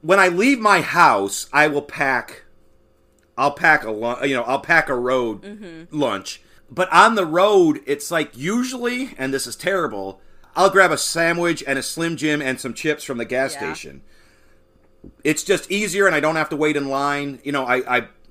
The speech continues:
Speaker 1: you know, ring this up and then give me twenty on pump two.
Speaker 2: Yeah.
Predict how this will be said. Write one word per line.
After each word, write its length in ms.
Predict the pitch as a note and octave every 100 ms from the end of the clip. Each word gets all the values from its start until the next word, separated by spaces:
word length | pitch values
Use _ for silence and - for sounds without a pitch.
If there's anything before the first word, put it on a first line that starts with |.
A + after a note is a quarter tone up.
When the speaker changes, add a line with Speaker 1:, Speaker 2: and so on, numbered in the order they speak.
| - -
Speaker 1:
you 100 | B2+
know, 80 | B2
ring 220 | A2+ D#3+ E3+
this 200 | D3+ D#3+
up 180 | D3+
and 80 | B2
then 100 | B2+
give 120 | B2+
me 80 | C3
twenty 400 | B2+ C#3+ C#3+ C3+
on 220 | B2+ A2+ - _
pump 260 | C#3 A#2+ -
two. 260 | C3 F2 F#3
Speaker 2:
Yeah. 280 | F3 B2+